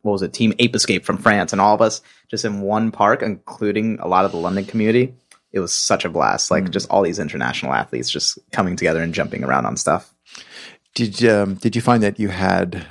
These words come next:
Speaker 2: um, uh, I'm guessing there wasn't necessarily a common language, or did everybody bring English, or how did that work in terms of, like, when you get to the jam,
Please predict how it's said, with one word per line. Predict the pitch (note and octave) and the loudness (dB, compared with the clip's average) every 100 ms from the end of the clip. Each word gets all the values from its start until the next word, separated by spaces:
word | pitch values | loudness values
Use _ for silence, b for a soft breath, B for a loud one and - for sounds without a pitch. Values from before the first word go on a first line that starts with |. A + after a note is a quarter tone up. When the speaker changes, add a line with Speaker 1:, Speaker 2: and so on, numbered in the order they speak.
| - | -8
Speaker 2:
um, | G2+ F#2 F2 E2 _ _ - | -4 -4 -4 -8 _ _ -8
uh, | F#2 | -8
I'm | G#2 G2 | -6 -2
guessing | G#2+ - G2 | 0 0 -2
there | F2+ | 2
wasn't | G2 F#2+ - | 2 2 -4
necessarily | F2 E2+ - F#2 | -4 -4 -2 -2
a | D#2+ | -4
common | - F#2+ F#2 D#2 | -2 0 0 0
language, | E2+ F#2+ F#2 | 0 0 2
or | E2 | 2
did | F2 | 2
everybody | E2+ E2+ E2 | 2 0 0
bring | F#2 F2 | 0 -2
English, | D2+ F2 G2+ G2 - | -2 -2 2 0 0
or | E2 | -2
how | F2+ | -2
did | E2+ | 0
that | E2 F2+ | -2 0
work | F2+ F#2 | 0 0
in | F2 D#2 | -2 -4
terms | F#2+ F2+ | -2 -2
of, | E2+ E2+ | -2 -2
like, | F#2 | 0
when | G#2+ | 4
you | |
get | A#2+ | 4
to | G#2 | 2
the | F#2 | 0
jam, | F#2 G2+ G2+ | 0 0 0